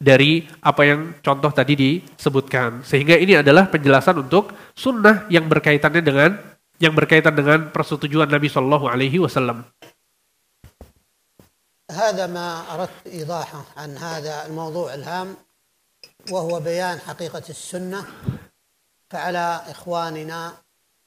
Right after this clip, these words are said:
Speaker 2: أن يمتثلوا سنة نبيهم صلى الله عليه وسلم فما فعله أو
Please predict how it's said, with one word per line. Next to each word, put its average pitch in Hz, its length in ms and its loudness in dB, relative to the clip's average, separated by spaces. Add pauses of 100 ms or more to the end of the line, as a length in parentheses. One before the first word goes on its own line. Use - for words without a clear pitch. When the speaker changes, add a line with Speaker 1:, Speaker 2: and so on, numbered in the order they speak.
(520)
Speaker 2:
أن 185 80 -12
يمتثلوا 165 720 -10
سنة 165 400 -14
نبيهم 156 560 -14
صلى 165 260 -14
الله 156 200 -8 (100)
عليه 156 160 -12
وسلم 180 520 -12 (1000)
فما 170 300 -10
فعله 156 720 -8 (920)
أو 170 340 -8